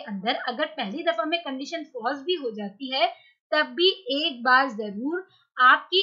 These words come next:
statements execute होंगी। इस तरह दोस्तों ये do while लूप काम करता है, यानी जब कभी भी आप एक दफा जरूर अपने program का output देखना चाहते हैं,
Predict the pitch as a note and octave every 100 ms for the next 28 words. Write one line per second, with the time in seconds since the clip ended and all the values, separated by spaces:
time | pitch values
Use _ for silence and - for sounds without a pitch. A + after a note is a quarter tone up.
0 | - - B3+ A3+ C4 D#4 - C4 F#3+ G#3
1 | C4 A3+ A3+ F#3 - _ _ _ _ _
2 | - - F4 - D4+ D#4 A#3+ G#3+ - D4
3 | - - A3 G3 B3+ A#3+ A#3 A3+ A#3+ G#3+
4 | F3+ G3 A#3+ A#3+ B3+ D4 - _ _ G4+
5 | A4 G#4 G#4 C#4+ C4+ C#4 C4 D4+ A#3+ B3+
6 | - _ A#3+ E4 C#4 E4+ F4 C4 B3+ E4+
7 | C4 D4 D4+ C#4+ A#3 A#3 B3 C4+ - B3
8 | A#3+ - C#4 A#3 B3+ C4 B3+ A#3+ A3+ B3+